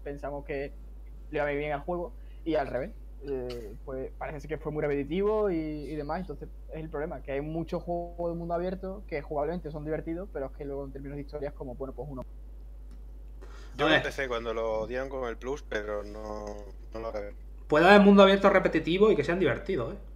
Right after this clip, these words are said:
Speaker 3: No tiene
Speaker 1: Sí,
Speaker 3: absolutamente
Speaker 1: yo digo,
Speaker 3: nada que ver.
Speaker 1: yo no digo que, que no sea divertido, digo el término de historia.
Speaker 3: El Assassin's Creed último, eh, el Odyssey, eh, lo de los campamentos y en algunas misiones es muy repetitivo,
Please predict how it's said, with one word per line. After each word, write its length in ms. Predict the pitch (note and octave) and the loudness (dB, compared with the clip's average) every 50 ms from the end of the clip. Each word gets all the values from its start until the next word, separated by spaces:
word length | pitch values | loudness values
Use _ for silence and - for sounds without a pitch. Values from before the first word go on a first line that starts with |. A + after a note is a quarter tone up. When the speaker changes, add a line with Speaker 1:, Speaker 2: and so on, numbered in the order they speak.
| - - - | -14 -10 -6
Speaker 3:
No 140 | B2+ C3 C3+ | -6 -2 0
tiene 160 | D#3+ D#3+ D#3+ | 2 2 4
Speaker 1:
Sí, 100 | D3+ D3+ | 4 6
Speaker 3:
absolutamente 280 | D3 - - - C3+ C#3 | 6 6 6 6 6 6
Speaker 1:
yo 60 | - | 6
digo, 140 | - - C3 | 6 6 6
Speaker 3:
nada 240 | C3 C3 B2+ D3 D#3 | 6 4 4 2 2
que 40 | D#3+ | 0
ver. 100 | E3+ E3 | -2 -2
Speaker 1:
yo 80 | F#3 | 0
no 80 | G3 G#3+ | 0 0
digo 200 | A3 A3 G#3+ G#3 | 0 0 0 0
que, 240 | G#3 G3+ G3 F#3+ F#3 | 0 0 0 0 -2
que 120 | G3 F#3+ | -4 -4
no 80 | F#3 F#3 | -4 -6
sea 140 | - F#3+ | -6 -6
divertido, 480 | F#3 F#3 F#3 F3+ - D3+ C#3 C3+ C3+ C3 B2 - - - - - - | -6 -6 -6 -6 -8 -10 -8 -8 -8 -10 -10 -12 -14 -14 -14 -12 -10
digo 160 | D3 D3+ F3 | -6 -4 -4
el 80 | E3+ E3+ | -4 -4
término 260 | F3 E3+ F3+ F#3 F3 | -6 -8 -6 -6 -6
de 160 | E3 E3 D3+ | -6 -6 -6
historia. 360 | C#3 - - D3+ B2+ - - - - - | -6 -8 -10 -10 -10 -10 -12 -14 -8 0
Speaker 3:
El 140 | - C#3 C#3 D3+ | 2 4 6 6
Assassin's 340 | - - F#3+ G3 G#3+ G3+ G3 | 6 4 4 4 4 4 6
Creed 160 | G3+ G3 F#3+ | 6 8 10
último, 460 | F#3 G3+ G3+ G3+ B3+ C4 C4+ A3 F#3+ E3+ | 10 10 10 8 6 4 4 6 6 6
eh, 420 | D#3 D3 C#3+ C#3+ C3+ C3 C3 C3 | 6 6 4 4 4 4 2 2
el 80 | B2+ C#3 | 2 2
Odyssey, 500 | D#3 F3+ G#3 G3+ - C#4 E4+ G#4 - - - - - - - - - - - - - | 4 4 2 2 2 2 2 2 -2 -8 -14 -14 -14 -14 -14 -14 -14 -14 -14 -10 0
eh, 460 | - D#3 E3+ E3+ C#3 A2 - - - - - - - - | 6 8 8 8 8 4 0 -4 -12 -14 -14 -14 -10 -4
lo 200 | C#3 D3 D3+ D3+ | -2 2 4 6
de 60 | D3 | 6
los 80 | C#3+ - | 4 4
campamentos 580 | - C#3+ C#3 C3+ C3 C#3 E3+ F#3 F#3+ - F#3+ | 4 2 4 4 4 4 2 2 2 4 4
y 60 | F3+ | 4
en 80 | F#3 F3 | 6 6
algunas 240 | F3 E3 E3+ E3+ E3 | 6 4 4 4 2
misiones 300 | E3 - - D3+ C3+ C3+ | 2 0 0 0 0 0
es 60 | C#3 | 0
muy 160 | C#3 C#3+ D3 | 2 2 2
repetitivo, 680 | C#3+ D3+ D3 C#3+ C3 C3+ B2+ D#3 E3+ G#3 A#3 D4+ F4+ | 4 4 2 2 0 -2 -2 -2 -2 0 0 -2 -4